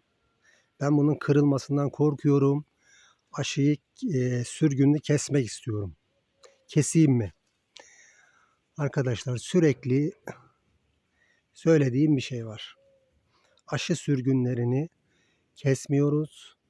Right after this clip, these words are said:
Sadece güzelce muhafaza ediyoruz. Bu neye benziyor arkadaşlar biliyor musunuz? Ee, yeni yürümeye başlayan çocuğa bir tokat da sizin atmanıza benziyor.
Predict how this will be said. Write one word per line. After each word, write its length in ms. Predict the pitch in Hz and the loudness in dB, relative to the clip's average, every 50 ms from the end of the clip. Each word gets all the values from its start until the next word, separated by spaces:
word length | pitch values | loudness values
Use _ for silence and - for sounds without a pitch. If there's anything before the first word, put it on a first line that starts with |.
| _ _ _ _ | _ _ _ _
Sadece 540 | - - 151 143 139 139 127 123 113 120 113 | -12 -4 -2 0 0 0 -2 -2 -4 -4 -4
güzelce 500 | 107 127 120 123 135 131 120 117 151 156 | -4 -4 -2 0 0 -2 0 0 0 0
muhafaza 520 | 139 131 131 120 120 - - 131 117 123 | 0 0 0 -2 -4 -4 -6 -4 -4 -4
ediyoruz. 540 | 120 107 107 107 98 95 - - - - _ _ _ _ _ _ _ _ _ _ _ _ _ _ _ - | -4 -4 -6 -8 -10 -12 -16 -20 -20 -20 _ _ _ _ _ _ _ _ _ _ _ _ _ _ _ -2
Bu 120 | 147 156 | 2 4
neye 240 | 175 190 196 190 147 | 4 4 4 4 2
benziyor 300 | 139 131 117 117 127 127 | 2 0 0 -2 -2 -4
arkadaşlar 380 | - 127 127 113 104 120 120 | -4 -4 -6 -6 -6 -6 -4
biliyor 160 | 143 170 185 175 | -2 0 0 -2
musunuz? 540 | - - - 120 113 - - - - - _ _ _ _ _ _ _ _ _ _ _ _ _ _ _ _ _ _ _ _ _ _ _ _ _ _ | -2 -4 -10 -10 -10 -10 -14 -16 -18 -20 _ _ _ _ _ _ _ _ _ _ _ _ _ _ _ _ _ _ _ _ _ _ _ _ _ _
Ee, 60 | 139 127 123 123 123 120 123 | -12 -12 -10 -10 -12 -12 -12
yeni 420 | 123 117 120 131 139 147 147 165 170 | -12 -10 -6 -4 -4 -2 -2 -2 -4
yürümeye 600 | 170 151 143 147 143 143 147 156 160 165 160 147 | -4 -4 -4 -4 -4 -4 -6 -4 -6 -6 -6 -6
başlayan 460 | 135 131 - - _ 127 131 131 127 | -8 -10 -10 -16 _ -14 -14 -14 -14
çocuğa 500 | - _ 147 139 120 131 139 147 160 - _ _ _ _ _ _ _ _ _ _ _ _ _ _ _ _ _ _ _ _ _ _ | -12 _ -12 -10 -10 -10 -10 -12 -12 -14 _ _ _ _ _ _ _ _ _ _ _ _ _ _ _ _ _ _ _ _ _ _
bir 60 | 160 | -20
tokat 400 | - - 151 - - 139 - _ | -14 -14 -14 -12 -12 -16 -14 _
da 80 | - 143 | -14 -16
sizin 260 | - - 147 147 143 | -14 -14 -14 -10 -10
atmanıza 540 | 143 131 - _ 139 139 135 123 139 135 127 | -10 -10 -10 _ -10 -10 -8 -8 -8 -8 -8
benziyor. 460 | 123 120 117 104 104 107 107 107 104 | -10 -10 -12 -14 -14 -16 -18 -18 -18